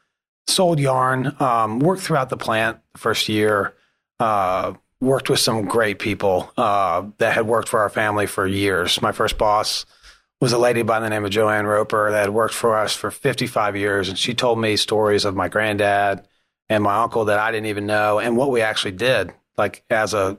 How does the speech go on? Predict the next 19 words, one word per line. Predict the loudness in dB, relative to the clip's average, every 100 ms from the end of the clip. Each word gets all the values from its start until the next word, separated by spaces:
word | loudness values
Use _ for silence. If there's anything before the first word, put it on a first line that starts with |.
| -4
company, | -4 -2 -2 -4 -4 -10 _ _ _ _ _ -4
uh, | 0 2
which | 0 0
embarrassingly | 0 0 0 0 0
I | 0
didn't | 0 0
really | 2 2
know | 2 -2 -4 -10 _ _ _
until | -2 0 0 2
then. | 2 0
And, | 0 -4 -6 _ _ _ _ _
um, | -2 0 0 -2 -8 -12 _ -12
from | -6 -2 0
there, | 2 2 2 0 0
uh, | 0 2 2 0 -4
went | -4 0 0
out | 0 -4 -6
to | -6
sell | -2 2 2 2 0 -4